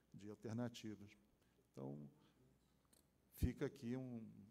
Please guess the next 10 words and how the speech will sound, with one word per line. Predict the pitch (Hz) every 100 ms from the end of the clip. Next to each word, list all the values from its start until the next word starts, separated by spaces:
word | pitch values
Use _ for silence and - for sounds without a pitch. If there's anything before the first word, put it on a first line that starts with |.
| -
esse | 104 -
registro, | 117 127 104 143 139 110
né, | 107 123
em |
homenagem | 117 113 101 110 117 104 107
às | 107
entidades | 113 107 110 113 110
de | 101
arquitetos | 110 117 117 120 143 - - - - -
que | 110